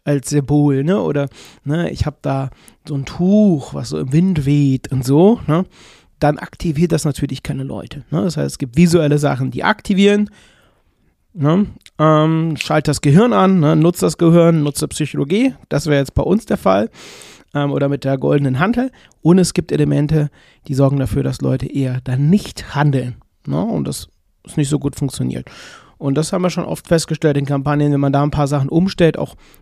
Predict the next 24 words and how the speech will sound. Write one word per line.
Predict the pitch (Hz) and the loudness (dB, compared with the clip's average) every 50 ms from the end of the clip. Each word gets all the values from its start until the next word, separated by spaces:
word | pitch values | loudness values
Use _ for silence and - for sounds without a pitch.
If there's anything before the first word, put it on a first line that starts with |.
| _ | _
visuell, | - 127 151 180 175 185 165 143 156 160 165 170 175 165 - _ _ _ _ - | -6 -4 -2 0 2 2 2 4 4 4 4 4 4 2 -2 _ _ _ _ -18
dass | - 143 - | -14 -12 -10
es | 220 196 - | -10 -10 -8
dann | 269 240 208 175 | -8 -8 -8 -8
wesentlich | - - - - 180 180 202 - - | -10 -10 -8 -6 -4 -4 -6 -6 -4
besser | 151 139 - - 151 | -4 -4 -2 -4 -4
funktioniert, | - - 160 160 170 - - 185 190 190 147 - - - - _ | -4 -4 -6 -6 -4 -2 0 0 2 0 0 -4 -8 -20 -20 _
ne? | - - - 202 180 | -20 -18 -18 -16 -16
Weil | 151 147 147 139 | -14 -12 -10 -8
diese | 143 143 143 147 131 | -8 -8 -8 -8 -8
Wirkung | 120 139 147 - 156 139 139 - _ _ _ _ | -6 -6 -6 -6 -8 -8 -10 -12 _ _ _ _
einfach | - 131 139 139 | -14 -10 -10 -8
nochmal | 131 131 135 131 | -8 -6 -6 -6
eine | 127 - | -6 -4
andere | 127 131 135 127 143 | -4 -4 -4 -4 -4
Ebene | - 151 135 143 123 113 | -4 -4 -2 -2 -4 -4
der | - 92 - | -6 -8 -10
Wirkung | - - - - 123 117 | -12 -12 -12 -12 -14 -12
ist. | 120 117 - - _ _ - - - - - - - - - - _ _ | -14 -14 -16 -18 _ _ -20 -20 -20 -20 -20 -20 -20 -20 -20 -20 _ _
Und | - 175 180 196 202 165 180 | -2 0 2 2 2 0 0
das | 170 165 156 - - - - - | -2 -2 -2 -6 -10 -10 -12 -14
Zweite | - - - - 139 147 156 175 214 233 - 214 | -14 -12 -10 -6 -4 -2 0 0 0 0 0 2
ist, | 202 208 214 247 247 - - - - - | 2 4 4 2 0 -2 -6 -10 -8 -4
ähm, | 185 175 175 180 180 180 185 190 | 0 2 2 4 4 2 2 0